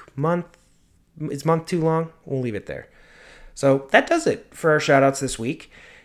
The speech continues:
And let's go ahead and, uh, dive into our topics. So first up, if you follow me or Filmmakers Compass at Film Comp Podcast on social media, you probably saw that I took a photo of myself and shared it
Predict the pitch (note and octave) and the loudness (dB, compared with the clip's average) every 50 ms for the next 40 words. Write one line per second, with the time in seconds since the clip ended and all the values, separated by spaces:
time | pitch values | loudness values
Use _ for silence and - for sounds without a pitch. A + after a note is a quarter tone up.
0 | _ _ - D3+ D3+ D3+ D#3 D#3 D#3+ E3 F3 - - - A3+ G#3+ F#3 F#3+ G#3 A#3 | _ _ 0 2 6 6 6 6 4 0 -2 -2 2 2 2 4 4 2 0 0
1 | A3+ G#3 F#3+ F#3+ F#3+ F#3 F3 - E3+ E3 G#3+ G3+ G3+ G3+ G#3 G#3+ G#3 - - G#3+ | 0 0 2 2 2 2 2 2 2 2 2 2 0 0 0 -2 -2 -4 -2 0
2 | G#3 G#3 G#3 G3+ G3 - - - D4 - - - - - - - - - - F3 | 2 4 4 2 2 -2 -4 -4 -4 -6 -8 -12 -10 -10 -10 -8 -4 0 2 4
3 | E3+ D#3+ - - C#4 C#4 - - B2+ B2+ - - - D3+ - G#3+ B3 C#4 C4+ - | 4 4 2 0 0 0 2 4 4 2 2 0 -4 -4 0 0 0 0 2 4
4 | B3+ A#3+ A#3 G#3+ F#3 E3 D#3+ D3+ D3+ D3+ D3+ D#3 - - C3+ C3+ C#3 C#3 - - | 4 6 6 4 4 4 2 0 0 0 -2 -4 -2 0 0 2 2 0 -2 -4
5 | - D#3 D#3 D#3 D3 C#3+ C#3+ C3+ C3+ - - C3+ B2+ - C#3 C3 C3 - - - | -4 -2 0 2 0 0 0 -2 -4 -2 -4 -4 -4 -2 -4 -4 -4 -6 -8 -6
6 | - C3 C3+ - - - D3+ C#3+ C#3+ C#3+ C#3+ C#3 - _ - - C3+ C3 - - | -4 -4 -4 -4 -4 -6 -4 -2 -2 -2 -4 -8 -12 _ -10 -8 -8 -8 -8 -6
7 | A#2 A2+ A2+ - - B2 A2 G#2 - - - - - - - - - - - - | -6 -6 -6 -6 -6 -6 -6 -6 -6 -8 -14 -18 -20 -20 -20 -20 -20 -20 -20 -20
8 | - - - - _ D3+ D#3+ E3+ - G3 G3 G3 - G#3 E3+ C#3+ B2+ B2 B2+ B2+ | -20 -20 -20 -6 _ 0 0 2 4 4 4 6 4 4 4 4 4 2 0 0
9 | B2+ C#3 D3+ - C#3+ C#3+ C#3+ C#3 - - - - A3 B3 C4 B3+ A3 A3+ G3 F#3 | -2 -2 -4 -4 -4 -6 -6 -6 -6 -6 -6 -4 -4 -2 -2 -2 0 0 -2 -2
10 | D#3 - - C#3+ B2 B2+ A#2+ B2+ A#2+ B2 B2 - F3+ E3+ - D3 - - D3 C#3+ | -2 -2 -2 -2 0 0 -2 -2 -4 -6 -6 -6 -4 -4 -4 -6 -4 0 2 2
11 | D3 C#3+ C#3 C3+ C3+ C3 A#2+ B2+ A#2+ A2+ - - B2+ A2 A2 A2 - A#2 A2+ G2+ | 2 4 2 0 0 -2 -4 -8 -8 -8 -6 -6 -6 -6 -8 -10 -10 -10 -8 -8
12 | - - C#3 C3 C3 A#2 G2 G2 - - _ | -6 -4 -2 -2 -2 -4 -4 -8 -10 -12 _